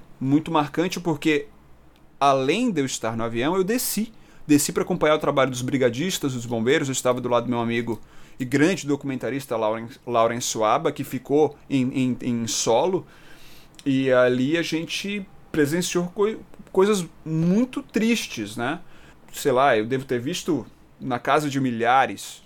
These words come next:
de animais mortos. Mas, ao mesmo tempo, eu documentei o trabalho de heróis, né? Brigadistas do ibama e cmbil, bombeiros de vários estados, forças militares. Também a gente conseguiu, é, documentar um incêndio de grandes proporções acontecendo desde o início, porque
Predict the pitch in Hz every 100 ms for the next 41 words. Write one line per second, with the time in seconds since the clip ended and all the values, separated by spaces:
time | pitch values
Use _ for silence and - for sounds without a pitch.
0 | - 120 110 110 107 98 113 110 107 -
1 | - - _ - 117 123 139 143 139 139
2 | 165 175 180 151 160 185 202 220 165 117
3 | 113 120 101 - 117 117 117 127 120 123
4 | - 127 117 117 123 123 120 120 113 113
5 | 117 117 110 113 113 120 127 123 117 113
6 | 110 117 120 113 - 107 107 107 107 -
7 | - - - 123 127 120 113 110 104 107
8 | 107 107 - - 143 143 170 170 185 -
9 | 202 - 160 135 165 190 185 131 123 120
10 | 113 107 107 120 - 139 131 127 113 127
11 | - - - - 135 135 - 151 147 143
12 | 143 147 - 131 131 - 151 156 151 147
13 | 139 156 156 143 156 156 147 147 202 -
14 | 131 113 123 117 131 127